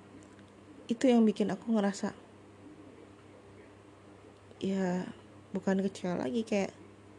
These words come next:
sedih aja. Terus sempet pas pulang itu, ini aku cerita tahun lalu, beliau pulang, mandi,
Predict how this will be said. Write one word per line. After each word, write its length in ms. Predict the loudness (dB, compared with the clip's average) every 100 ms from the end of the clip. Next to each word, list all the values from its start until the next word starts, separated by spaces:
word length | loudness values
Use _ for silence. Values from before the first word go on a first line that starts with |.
| -20 -20 -16
sedih 400 | -2 0 2 2
aja. 300 | 0 0 -2 -4 -16 -20 -20 -20 -20 -20 -20 -20 -20 -20 -20 -20 -20 -20 -20 -20 -20 -20 -20 -20 -20 -20 -18 -4
Terus 180 | -2 0
sempet 340 | 0 0 -4 -8 -20 -8
pas 240 | -4 -4 -4 -2
pulang 420 | 4 4 4 2
itu, 560 | -2 -2 0 0 0 -4 -14 -20 -20 -20 -20 -4
ini 60 | 0
aku 160 | 0 2
cerita 560 | 2 0 -2 -6 -6 -8
tahun 320 | -6 -4 -2
lalu, 320 | -2 -2 -4 -6 -16 -20 -20 -20 -20 -20 -20 -20 -20 -20 -20 -20 -20 -20 -20 -20 -20 -20 -20 -20 -20 -18 -14 -4
beliau 320 | 0 4 4
pulang, 560 | 2 2 2 4 2 0 -4 -20 -20 -20 -20 -20 -20 -20 -20 -20 -18 -6
mandi, 480 | -2 0 2 2